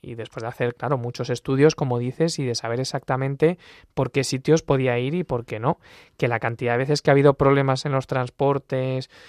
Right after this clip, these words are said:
nos hemos llevado puesto un pantógrafo, el lateral de un coche, de una locomotora, eso es sencillo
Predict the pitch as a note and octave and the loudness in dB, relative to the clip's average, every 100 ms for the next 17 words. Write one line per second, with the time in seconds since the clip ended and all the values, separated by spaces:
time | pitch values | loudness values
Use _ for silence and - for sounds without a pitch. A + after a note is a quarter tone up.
0 | - _ - C3 C#3 E3+ E3 D#3+ D3+ - | -20 _ -10 -6 -2 2 4 4 2 0
1 | F#3 F3 B2+ A2+ B2+ C3+ C3 B2 B2 A#2+ | -4 -2 -4 -2 0 2 2 0 -2 -4
2 | A#2 A#2+ A#2+ D#3+ F#3+ C#3+ C3 C#3+ D#3 C#3 | -4 -4 -4 -2 -2 -2 0 0 0 -4
3 | C3 C#3 D#3 C#3+ B2+ B2 A#2+ C#3+ B2+ A#2 | -4 -2 0 0 -2 -4 0 0 0 -2
4 | - C#3+ - D3 C#3 - D#3 E3 G3 | -6 -6 -2 -4 -2 -2 0 0 0